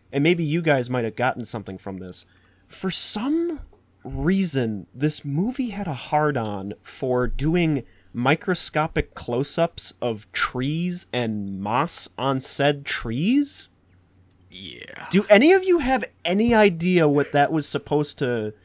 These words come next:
Speaker 1: potentially lead to? 'Cause as you know, this is Ang Lee, and he, you know, was experimenting a lot with this movie. Anything? Because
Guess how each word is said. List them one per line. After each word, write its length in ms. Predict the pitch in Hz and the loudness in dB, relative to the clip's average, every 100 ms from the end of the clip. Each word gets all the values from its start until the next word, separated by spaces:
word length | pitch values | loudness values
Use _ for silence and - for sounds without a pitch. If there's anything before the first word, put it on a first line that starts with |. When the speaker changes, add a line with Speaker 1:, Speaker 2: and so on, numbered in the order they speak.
| _ _ _ | _ _ _
Speaker 1:
potentially 680 | - - - 170 - 160 147 | 4 4 2 2 2 0 0
lead 300 | 127 139 135 | 2 0 0
to? 200 | - 110 | -4 -2
'Cause 160 | 135 127 | -2 4
as 260 | 156 165 | 6 6
you 100 | 160 | 4
know, 220 | 147 151 123 | 4 4 4
this 220 | 139 147 | 2 2
is 180 | 147 127 | 0 0
Ang 280 | 127 131 120 | -2 0 0
Lee, 260 | 117 120 123 | -2 -2 -2
and 120 | 110 | -4
he, 300 | 117 117 107 _ _ _ _ _ _ | -4 -6 -8 _ _ _ _ _ _
you 100 | 135 | -2
know, 160 | 120 101 | 0 0
was 160 | 101 101 | -2 -4
experimenting 760 | - - 147 139 127 120 - | -4 2 4 6 4 0 -4
a 80 | 110 | -4
lot 220 | 110 117 | -2 -2
with 140 | 113 110 | -4 -6
this 180 | 104 113 | -8 -4
movie. 560 | 123 135 117 107 95 _ _ _ _ _ _ _ _ _ | -2 -2 -2 -6 -10 _ _ _ _ _ _ _ _ _
Anything? 600 | 143 160 208 240 233 254 247 | 2 6 6 6 4 4 0
Because 320 | 175 175 | 0 0